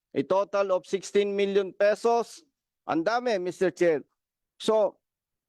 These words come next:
dagdag ko lang, Mister Chair, may nabanggit po din dito na ano, who have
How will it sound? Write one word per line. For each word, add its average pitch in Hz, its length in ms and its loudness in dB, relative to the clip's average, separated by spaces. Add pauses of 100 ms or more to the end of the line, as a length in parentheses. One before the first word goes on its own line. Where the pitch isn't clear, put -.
(520)
dagdag 214 400 -4
ko 254 140 0
lang, 254 160 -2
Mister 247 320 0
Chair, 208 320 0 (800)
may 226 160 -2
nabanggit 247 580 -4
po 247 200 4
din 240 180 -2
dito 233 400 2
na 214 160 4
ano, 190 320 2 (480)
who 226 160 4
have 226 180 2